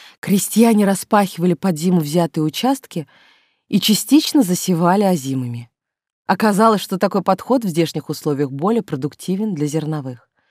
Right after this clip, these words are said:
Ругались старики, конечно, «Де обманет, невиданно, не по-людски», но большинством решили, пробовать надо. Пока взяли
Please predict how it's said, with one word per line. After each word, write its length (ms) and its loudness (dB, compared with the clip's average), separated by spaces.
Ругались 540 4
старики, 420 -4
конечно, 600 -4
«Де 160 4
обманет, 720 4
невиданно, 800 4
не 120 6
по-людски», 800 4
но 100 8
большинством 720 2
решили, 560 -2
пробовать 600 4
надо. 380 -2
Пока 280 4
взяли 640 4